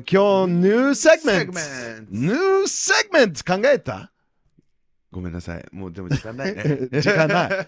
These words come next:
Speaker 2: <laughs>
Speaker 1: あの、アイディアありますか？
Speaker 2: アイディアは、多分あの、I forgot what we have for old segments。<laughs> そう、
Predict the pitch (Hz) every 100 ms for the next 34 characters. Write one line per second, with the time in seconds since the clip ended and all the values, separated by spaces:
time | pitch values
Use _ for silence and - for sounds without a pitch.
0 | 196 165 - 156 147 131 143 143 170 156
1 | 156 156 - 67 - _ 95 113 139 127
2 | 104 98 127 107 82 78 _ _ _ _
3 | _ _ - 143 107 98 107 104 104 101
4 | - _ - 151 175 143 120 - 104 101
5 | - 101 110 113 107 104 101 - 104 95
6 | 82 - 123 131 - 131 120 151 - -
7 | 165